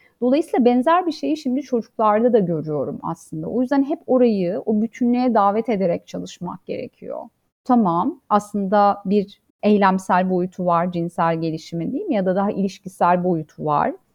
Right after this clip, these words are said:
e, davranışa dökülen. Ama yani bunların içinde mesela duygu nerede? Bunların içinde bu eylemler,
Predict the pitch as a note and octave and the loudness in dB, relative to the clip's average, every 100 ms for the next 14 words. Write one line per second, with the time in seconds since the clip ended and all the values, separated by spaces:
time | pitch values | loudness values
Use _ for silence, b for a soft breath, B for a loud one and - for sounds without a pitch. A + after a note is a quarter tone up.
0 | _ _ _ _ F3 E3 G3 F#3 F#3 F3 | _ _ _ _ -6 2 4 4 2 0
1 | - E3+ D#3 - D3+ D3+ A#3 E4 _ _ | -2 -2 -4 -8 -6 -4 -4 -6 _ _
2 | _ - A#3 E4 E4 C#4 C#4 A#3+ F3+ A3 | _ 0 2 4 4 6 6 6 4 4
3 | B3 D4+ G#4+ F#4 - - C#4 C4 C4 B3+ | 6 4 2 -6 -6 0 2 6 4 4
4 | - _ _ A3 A3 A#3 A3+ F#3+ A3 G#3 | -2 _ _ -4 0 2 4 4 2 2
5 | A#3 A3 E3+ D3+ D3 C#3+ D3+ - F#3 G3 | 2 2 4 2 0 -2 -4 -6 -4 -2
6 | G#3 A#3 A3+ - G#3 G3 G3+ G3 G3 - | -2 -2 -2 -4 -6 0 2 2 2 2
7 | G3+ G3 F#3+ G3 G3 G3 G3 G3 G3 | 2 4 2 2 0 0 0 -2 -8